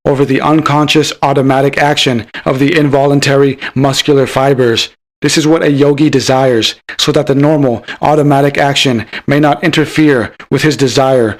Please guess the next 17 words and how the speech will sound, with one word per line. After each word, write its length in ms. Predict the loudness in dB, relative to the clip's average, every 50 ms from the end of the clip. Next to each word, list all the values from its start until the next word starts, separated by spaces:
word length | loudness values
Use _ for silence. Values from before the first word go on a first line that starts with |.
| _ _ -6
of 100 | -4 0
becoming 500 | 0 -2 0 0 0 0 0 0 0 0
one 380 | 0 2 2 0 -2 -4 -6 -10 _ _ _ -2
with 140 | -2 -2 0
him 320 | 0 0 0 0 0 -2 -6 -8 -14 -8 -4
who 140 | 0 0
is 120 | 2 0 0
all-pervading. 1000 | 0 0 0 2 2 0 0 -2 -2 -2 0 0 0 2 2 2 0 -2 -4 -6 -10 _ _ _ -12 -4
The 120 | -4 -4
vagus 460 | 0 0 0 0 2 0 0 -2 0
nerve 260 | 0 0 0 2 0 0
system 460 | -2 -2 -2 0 -2 -2 -2 -4 -8 _ _ -2
relays 360 | 0 2 2 2 2 2 0 0
information 720 | -2 0 0 0 0 2 0 0 0 0 -2 -2 -2 -4 -8 -12 -8
from 180 | -4 -2 0 0
the 100 | 0 0
brain 460 | 0 0 0 2 0 0 -2 -4 -8